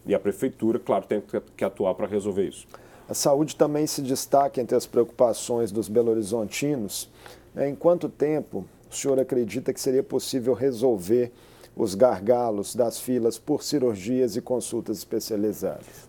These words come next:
Speaker 1: Nós temos hoje trinta mil pessoas esperando essas cirurgias. Eu conversei muito com o doutor Salvador, do Mater Dei, e falei: "Ô, doutor, ah, em São Paulo, a rede pública fez parceria com a rede privada,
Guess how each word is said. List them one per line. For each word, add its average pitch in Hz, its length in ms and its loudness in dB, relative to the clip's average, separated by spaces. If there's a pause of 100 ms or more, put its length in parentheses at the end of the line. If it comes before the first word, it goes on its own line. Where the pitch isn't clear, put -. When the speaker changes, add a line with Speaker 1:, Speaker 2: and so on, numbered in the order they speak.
Speaker 1:
Nós 113 140 0
temos 160 300 0
hoje 139 280 0
trinta 160 640 0
mil 127 360 -2
pessoas 110 440 -2
esperando 101 500 0
essas 98 200 -6
cirurgias. 80 1000 -6
Eu 101 100 0
conversei 107 500 -2
muito 120 360 -2
com 117 200 -2
o 113 40 -2
doutor 104 600 0
Salvador, 104 640 2 (100)
do 90 120 -8
Mater 98 360 -2
Dei, 120 300 2 (420)
e 107 80 -6
falei: 120 220 -2
"Ô, - 80 0
doutor, - 400 -2 (540)
ah, 120 200 0
em 160 60 0
São 185 260 4
Paulo, 156 460 2 (640)
a 110 100 4
rede 123 460 2 (120)
pública 135 440 0
fez 208 200 0
parceria 202 540 0
com 185 100 -4
a 131 60 4
rede 120 180 -2
privada, 113 580 0